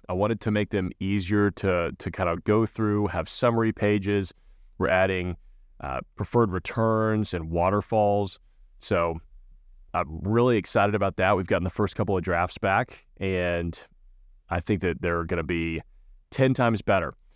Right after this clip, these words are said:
But if you've already bought the spreadsheets and, or you're in the course, uh, you will get those for free. Uh, as I've said before, anytime we update those spreadsheets, we just resend them out.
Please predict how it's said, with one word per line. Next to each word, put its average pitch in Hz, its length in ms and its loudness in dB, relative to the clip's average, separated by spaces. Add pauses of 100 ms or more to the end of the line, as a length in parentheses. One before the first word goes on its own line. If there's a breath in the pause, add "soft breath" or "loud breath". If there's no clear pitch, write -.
(180)
But 110 100 2
if 101 100 0
you've 113 160 0
already 135 180 2
bought 110 300 2
the 117 80 -4
spreadsheets 87 720 -4 (200)
and, 101 640 0 (120)
or 127 220 4
you're 104 180 2
in 95 100 0
the 90 80 -2
course, - 460 -6 (580)
uh, 78 220 -4 (140)
you 110 160 2
will 113 160 4
get 104 200 0
those 98 300 2
for 98 160 -6
free. 82 360 -6 (260)
Uh, - 180 -8 (100)
as 92 280 2
I've 104 160 2
said 101 580 0 (300)
before, 143 560 -2 (360)
anytime 120 460 0
we 117 120 0
update 107 360 0
those 110 220 0
spreadsheets, 110 640 0
we 90 100 -2
just 85 320 -4
resend 98 480 0
them 95 140 0
out. 110 240 0